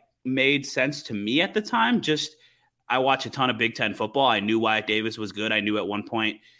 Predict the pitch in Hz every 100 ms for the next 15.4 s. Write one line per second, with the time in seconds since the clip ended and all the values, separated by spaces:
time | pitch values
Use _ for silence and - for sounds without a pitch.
0 | _ - 101 95 92 92 - - 104 101
1 | 101 - 104 104 110 101 95 - 107 -
2 | 101 101 104 104 98 92 90 - - 110
3 | 110 104 95 90 120 131 131 120 113 117
4 | 110 - 123 113 110 - _ _ _ _
5 | - 104 95 90 90 - - 160 143 127
6 | - - _ - 127 135 127 123 139 131
7 | 135 147 135 120 123 135 131 127 117 123
8 | 117 110 110 110 107 104 104 107 110 104
9 | 104 98 104 101 110 101 113 101 - 143
10 | 127 107 101 - - 104 - - _ _
11 | _ _ 107 95 90 92 - _ _ _
12 | _ _ - 117 110 - 151 156 147 147
13 | 135 117 127 113 104 123 101 110 117 -
14 | 95 - 107 110 95 - 95 78 - 90
15 | 87 - -